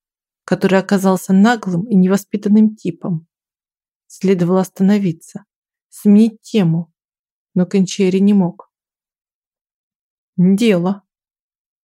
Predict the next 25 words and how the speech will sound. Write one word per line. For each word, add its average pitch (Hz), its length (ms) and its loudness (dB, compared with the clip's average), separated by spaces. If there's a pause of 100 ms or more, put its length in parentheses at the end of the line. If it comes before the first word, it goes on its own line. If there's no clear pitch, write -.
(1000)
Однажды 190 540 0
я 202 180 0
увидел 196 320 0
женщину 202 480 -2
с 185 40 -2
желтыми 185 460 -2
глазами 190 540 -2
и - 140 -6
влюбился. 170 840 -6 (680)
Я, 196 300 0
как 175 260 -8
последний 190 500 -2
дурак, 185 480 -2
таскал 180 380 -8
ее 175 280 -2
фото 185 320 -6
в - 80 -18
кармане 196 520 -2
и 190 120 -4
верил, 196 480 -2
что - 240 -10
когда-нибудь 180 560 -2
мы 180 140 -2
обязательно 175 600 -4
встретимся. 170 840 -8